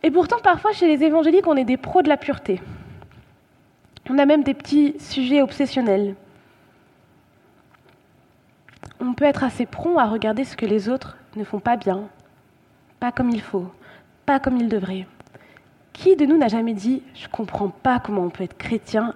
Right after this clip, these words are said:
et faire ça ? » plutôt que de regarder ce que Dieu est en train de faire dans la vie de ces personnes.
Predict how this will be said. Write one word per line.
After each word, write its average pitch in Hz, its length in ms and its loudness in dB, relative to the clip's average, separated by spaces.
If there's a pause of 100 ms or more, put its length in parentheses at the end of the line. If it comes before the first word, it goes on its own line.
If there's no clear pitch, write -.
(160)
et 196 60 -8
faire 185 220 -10
ça ? » 190 280 -4 (1300)
plutôt 311 480 0
que 311 160 -8
de 214 100 -2
regarder 233 420 -2
ce 226 120 -8
que 202 160 -6
Dieu 262 560 -2
est 208 100 -6 (120)
en 233 60 -4
train 247 260 -2
de 214 140 -4
faire 208 400 -4
dans 196 100 0
la 185 100 -2
vie 185 160 -8
de 185 80 -6
ces 185 160 -10
personnes. 180 480 -8